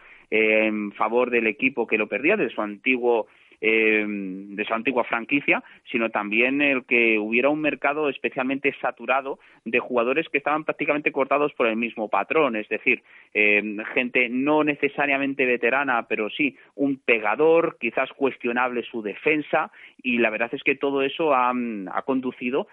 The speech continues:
a que la agencia libre de esta off-season se haya mostrado, eh, extraña, muy lenta y que se ha estirado, pues, prácticamente como un chicle y que, de hecho,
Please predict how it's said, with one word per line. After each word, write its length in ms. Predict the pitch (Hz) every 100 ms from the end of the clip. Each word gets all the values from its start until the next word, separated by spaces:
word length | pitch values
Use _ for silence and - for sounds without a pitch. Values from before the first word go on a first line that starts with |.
| _
a 120 | - 107
que 100 | 107
la 100 | 95
agencia 500 | - 131 - 160 123
libre 380 | 135 143 139
de 140 | 117 113
esta 440 | - 123 117 110
off-season 500 | 107 - 117 - 151 - _
se 80 | -
haya 120 | 120
mostrado, 520 | 151 143 - 139 165 - - - _ -
eh, 320 | 135 135 123 _ -
extraña, 680 | 143 - - 180 196 220 214
muy 300 | 156 185 196
lenta 420 | 185 190 190 196
y 60 | 151
que 120 | -
se 100 | 151
ha 20 |
estirado, 500 | - 151 151 190 208
pues, 160 | 135 113
prácticamente 560 | 117 - 131 131 135
como 220 | - 123 135
un 80 |
chicle 460 | 123 - - 175 95
y 80 | 95
que, 140 | 120
de 140 | 101 -
hecho, 280 | - 151